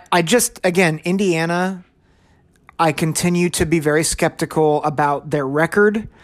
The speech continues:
It's not, nothing personal against them. I think they're scrappy. I think they,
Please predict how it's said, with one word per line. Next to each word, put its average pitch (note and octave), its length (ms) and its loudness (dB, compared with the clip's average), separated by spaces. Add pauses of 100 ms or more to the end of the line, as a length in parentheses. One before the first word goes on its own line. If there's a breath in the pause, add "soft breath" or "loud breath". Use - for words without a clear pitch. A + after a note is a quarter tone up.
(760 loud breath)
It's E3+ 280 2
not, G3 420 2
nothing F#3 320 2
personal G3 460 0
against E3+ 320 0
them. F3 120 -2
I D3+ 100 -2
think C3+ 200 -8
they're C3 140 -10
scrappy. A3+ 580 2
I D3 140 -2
think C#3+ 300 -6
they, C#3 420 0